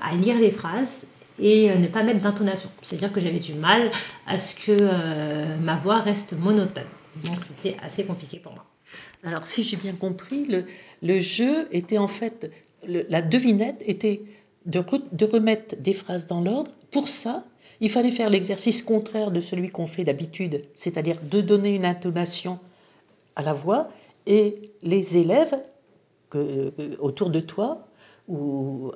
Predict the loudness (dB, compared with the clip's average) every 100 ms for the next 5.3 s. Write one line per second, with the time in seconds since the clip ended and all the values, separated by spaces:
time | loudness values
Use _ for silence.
0 | -10 -6 2 4 4 2 2 2 4 2
1 | 0 -6 -2 0 2 2 2 2 -2 0
2 | 2 2 2 2 2 2 0 0 -4 -10
3 | _ _ -18 -12 -6 -4 2 2 2 -4
4 | -2 0 -2 -4 -4 -6 0 -2 2 2
5 | 2 -4